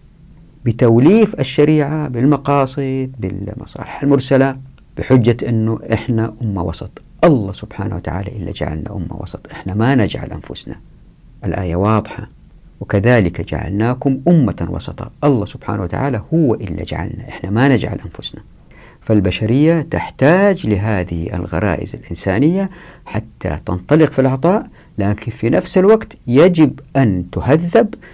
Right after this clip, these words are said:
بالقيم حتى لا تستشري. ومع سمو المجتمع مع تطبيق الشريعة،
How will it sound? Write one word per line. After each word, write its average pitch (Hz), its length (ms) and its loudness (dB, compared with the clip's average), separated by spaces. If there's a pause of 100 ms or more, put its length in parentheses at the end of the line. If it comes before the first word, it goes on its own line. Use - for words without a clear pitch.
(300)
بالقيم 120 1040 2
حتى - 400 -8
لا - 200 -12
تستشري. 196 580 -2 (340)
ومع 92 380 0
سمو 208 560 6
المجتمع 120 600 2
مع 117 120 -8 (100)
تطبيق - 360 -2
الشريعة، 196 560 2